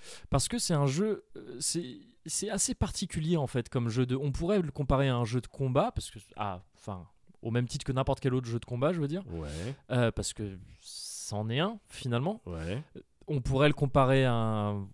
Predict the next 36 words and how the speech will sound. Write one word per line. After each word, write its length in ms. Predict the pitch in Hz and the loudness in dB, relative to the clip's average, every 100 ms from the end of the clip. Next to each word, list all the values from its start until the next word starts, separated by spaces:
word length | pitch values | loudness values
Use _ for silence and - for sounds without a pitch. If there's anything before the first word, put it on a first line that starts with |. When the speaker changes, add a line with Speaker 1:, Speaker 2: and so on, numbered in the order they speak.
| - | -8
Speaker 1:
à 60 | 101 | -4
un 300 | 104 98 98 | -2 -2 -2
Wii 300 | 101 110 117 | -4 -4 -2
Box, 360 | 113 175 - 151 | 2 2 2 0
là, 80 | |
enfin, 480 | 131 113 101 101 101 | 2 2 0 -2 -2
Speaker 2:
Ouais, 180 | 101 117 - | 0 0 0
Speaker 1:
à 100 | 85 | -2
la 100 | 101 | 2
Speaker 2:
ouais, 40 | |
Speaker 1:
box 140 | 117 123 | 4 4
Speaker 2:
ouais. 60 | |
Speaker 1:
de 40 | 117 | 2
Wii 120 | 110 | 0
Sport 260 | - 196 214 | 0 2 2
ou 60 | 139 | 0
des 60 | |
trucs 140 | - 135 | -4 -4
comme 120 | 131 | -4
ça. 140 | 214 - - - - _ _ _ - | -6 -12 -20 -20 -20 _ _ _ -2
Un 140 | 113 | 0
Punch-Out. 680 | - 123 117 143 214 - 139 - - - | 2 2 4 2 2 0 -10 -16 -20 -6
Mais 340 | 139 131 139 - - - - - - - - | 2 4 4 0 -10 -10 -14 -18 -20 -10 0
en 100 | 143 | 2
fait, 200 | 240 247 | 2 2
c'est, 380 | - 156 143 147 _ - - - | 2 4 2 0 _ -20 -14 -8
je 100 | - | -4
trouve 140 | 233 | -4
que 60 | - | 0
ça 120 | 156 | 0
s'extrait 880 | - - - - 175 - - - 214 | 0 0 -2 0 -2 -2 -4 0 2
pas 180 | - 175 | 6 6
mal 220 | 185 175 | 6 4
de 80 | 151 | 0
tout 160 | 156 | -2
ça. 200 | - 135 | -4 -4